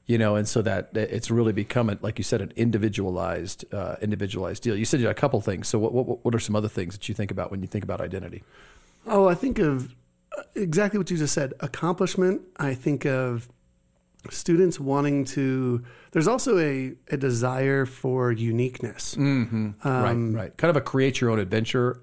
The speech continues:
Speaker 2: Yeah.
Speaker 1: approach to life. Like, I should be kind of in charge of shaping my own identity according to
Speaker 2: Mm-hmm.
Speaker 1: whatever I want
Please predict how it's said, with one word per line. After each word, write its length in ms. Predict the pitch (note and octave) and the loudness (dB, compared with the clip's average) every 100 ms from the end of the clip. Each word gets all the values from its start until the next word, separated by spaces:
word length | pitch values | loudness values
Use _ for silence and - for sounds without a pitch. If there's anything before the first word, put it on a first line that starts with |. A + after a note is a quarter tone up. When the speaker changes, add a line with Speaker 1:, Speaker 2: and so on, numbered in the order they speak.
| - | 0
Speaker 2:
Yeah. 220 | B3+ G#3+ E3 | 4 6 6
Speaker 1:
approach 180 | A#2+ - | 4 2
to 80 | |
life. 380 | B2 A#2 B2 A#2+ | 4 4 2 0
Like, 280 | A2 G2+ - - - - - - | -2 -2 -6 -20 -20 -20 -6 2
I 120 | A#2 | 2
should 220 | A#2 B2 | 4 2
be 180 | A2+ A2+ | 2 0
kind 260 | - A#2 A2 | 0 0 0
of 180 | G#2 G#2+ - _ _ _ _ _ | -2 -6 -18 _ _ _ _ _
in 140 | C3+ B2+ | 0 2
charge 280 | C3 C3 A#2 | 2 2 0
of 100 | - | -2
shaping 320 | - B2+ A#2+ | -2 0 0
my 140 | G#2 | 2
own 140 | A#2+ C#3+ | 2 0
identity 460 | F#2+ G2+ - - - | -2 -8 -12 -6 2
according 400 | E3+ D3 D#3 F#3+ | 4 6 6 6
to 40 | |
Speaker 2:
Mm-hmm. 60 | A#2+ | 4
Speaker 1:
whatever 340 | B2 B2+ A#2+ | 2 2 2
I 80 | G#2+ | 2
want 360 | G#2 A#2+ D#2+ | 2 0 -2